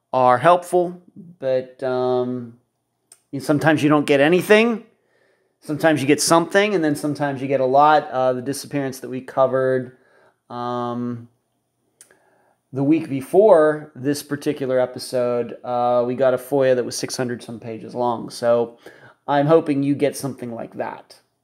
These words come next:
Um, if it's less than that, that would not, that would e-, easily not surprise me. But I'm hoping if you do get it, it's a, a large file that's helpful to you. Okay, and so I think that's very good that you've done that.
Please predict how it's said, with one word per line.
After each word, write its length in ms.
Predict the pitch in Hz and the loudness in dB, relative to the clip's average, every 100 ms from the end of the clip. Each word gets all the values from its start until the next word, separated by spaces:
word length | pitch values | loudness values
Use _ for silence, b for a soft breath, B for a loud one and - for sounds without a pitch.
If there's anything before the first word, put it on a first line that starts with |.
| _ _ | _ _
Um, 640 | 120 123 120 117 117 117 131 | -6 -4 -2 -4 -6 -8 -8
if 120 | 127 | -8
it's 160 | 135 | 2
less 240 | 247 262 - | 6 6 4
than 180 | 190 170 | 0 2
that, 380 | 170 175 170 | 4 4 4
that 140 | 156 151 | 2 2
would 100 | 156 | 2
not, 260 | 160 156 151 | 0 0 2
that 120 | 143 | 2
would 120 | 143 | 2
e-, 240 | 156 170 147 151 151 | -2 -6 -6 -10 -6
easily 380 | 170 139 147 | -6 -2 0
not 220 | 139 135 - | 0 -2 -6
surprise 500 | - 139 135 127 127 | -2 2 4 2 -2
me. 180 | 117 | -12
But 300 | 110 113 110 b b b b b | -10 -8 -10 b b b b b
I'm 100 | 123 | -6
hoping 340 | 131 147 147 139 | 2 2 2 -2
if 120 | 127 | -4
you 60 | 127 | -2
do 240 | 131 156 | 2 4
get 400 | 143 127 - _ - | 4 0 -4 _ -8
it, 200 | 127 113 | -8 -8
it's 180 | - 123 | -14 -16
a, 80 | 120 - 120 - | -16 -12 -12 -6
a 60 | |
large 340 | 127 135 131 123 | 0 2 2 -2
file 480 | - 127 123 123 120 | -4 0 2 0 0
that's 160 | 117 | -6
helpful 380 | 120 - - 120 - | -8 -8 -10 -16 -14
to 140 | 120 | -14
you. 360 | 113 82 85 _ - | -12 -14 -16 _ -12
Okay, 360 | 117 127 113 | -10 -2 -2
and 100 | 113 | -2
so 480 | 110 120 117 117 117 _ _ _ _ _ _ - | -6 -2 0 0 -4 _ _ _ _ _ _ -20
I 80 | |
think 200 | - 135 | -14 -12
that's 140 | 127 - | -12 -8
very 180 | 127 131 | -6 -4
good 200 | 127 120 | -4 -6
that 120 | 117 | -10
you've 200 | 123 - | -12 -12
done 240 | 117 117 | -14 -10
that. 220 | 120 - | -12 -12